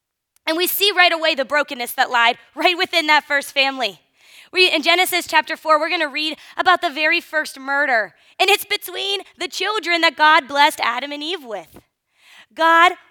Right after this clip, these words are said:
wanted the family to care for one another, but Cain killed his brother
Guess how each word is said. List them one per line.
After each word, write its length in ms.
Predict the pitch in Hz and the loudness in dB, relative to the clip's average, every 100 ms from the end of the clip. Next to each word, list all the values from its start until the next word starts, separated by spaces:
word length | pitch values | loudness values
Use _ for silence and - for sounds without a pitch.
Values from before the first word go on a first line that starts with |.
| _ | _
wanted 460 | 311 320 330 330 311 | -10 -4 -4 -4 -8
the 100 | 320 | -12
family 460 | - 294 285 294 | -8 -6 -6 -8
to 120 | 285 | -14
care 320 | 277 - 254 262 | -18 -12 -8 -8
for 180 | - | -10
one 220 | 240 226 220 | -12 -10 -10
another, 440 | 214 208 208 208 _ - | -10 -10 -12 -14 _ -10
but 180 | 277 - | -10 -10
Cain 420 | 277 277 320 349 _ _ | -12 -10 -8 -12 _ _
killed 400 | - 302 339 392 - | -8 -4 -4 -6 -10
his 220 | - 359 262 | -12 -12 -10
brother 360 | 294 294 285 | -10 -6 -4